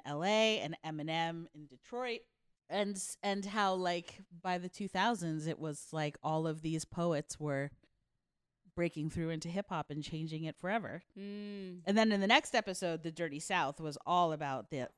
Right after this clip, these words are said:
Speaker 1: Atlanta people. Um, you know, as with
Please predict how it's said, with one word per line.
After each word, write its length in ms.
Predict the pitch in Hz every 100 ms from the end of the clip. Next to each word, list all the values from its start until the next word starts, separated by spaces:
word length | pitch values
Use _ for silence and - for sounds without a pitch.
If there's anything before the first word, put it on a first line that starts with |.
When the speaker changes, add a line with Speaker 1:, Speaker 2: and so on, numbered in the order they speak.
| -
Speaker 1:
Atlanta 440 | 147 147 151 151
people. 440 | - - - 85 - - -
Um, 420 | 196 202 196 202 - - - - -
you 120 | - 240
know, 220 | 254 240 - - _
as 340 | - 202 254 302
with 220 | 269